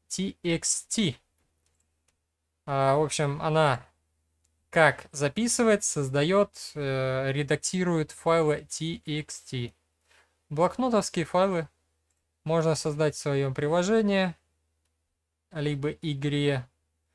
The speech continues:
и записывать туда какие-то данные. Допустим, хотите, м, делать, э, оптимизацию или же, м, выяснять, как прошёл персонаж, допустим,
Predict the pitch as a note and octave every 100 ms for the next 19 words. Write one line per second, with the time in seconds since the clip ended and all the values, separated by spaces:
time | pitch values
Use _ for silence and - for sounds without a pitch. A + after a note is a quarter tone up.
0 | _ - F#3+ D#3+ D3+ G3 G3 E3+ D3 D3
1 | D3 D#3+ D3 C#3 - D3 - C3+ E3 F3+
2 | E3+ D#3+ D3 - _ _ _ _ _ _
3 | _ - C#3 D#3 - C#3 - D3 F3+ -
4 | C3+ B2 - - C#3+ C3+ B2+ B2 B2+ C3+
5 | - D3+ D3 C3 B2 - C#3 B2 A#2+ A#2
6 | A2+ - _ _ _ _ _ _ _ _
7 | _ _ _ _ _ _ _ _ _ -
8 | D3 - E3 D#3+ E3+ D#3+ - D3+ E3 E3
9 | D#3 C3+ C#3+ B2+ C3+ _ D#3 D#3 C#3 C#3
10 | E3 E3+ F3+ D#3+ C#3 - D#3+ D3 - -
11 | C#3 - E3+ C#3+ - C#3+ - D3+ G3+ A3+
12 | - - D#3+ D#3+ - E3+ - D#3